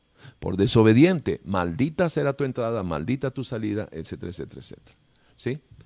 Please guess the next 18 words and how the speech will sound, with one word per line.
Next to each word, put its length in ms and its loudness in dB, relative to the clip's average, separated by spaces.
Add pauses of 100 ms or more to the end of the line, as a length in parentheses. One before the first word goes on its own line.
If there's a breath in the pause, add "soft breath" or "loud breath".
(140)
Ok. 200 -12 (180)
Entonces, 460 -4 (220 soft breath)
eh, 400 2
es 160 -2
a 80 0
través 340 2
de 100 0
la 120 2
obediencia 500 0
a 40 0
su 140 -6
palabra 460 -2 (640)
que 480 -2
usted, 500 -4 (300 soft breath)
eh, 340 -4 (1120)
puede 180 2
estar 320 0
confiadamente 920 0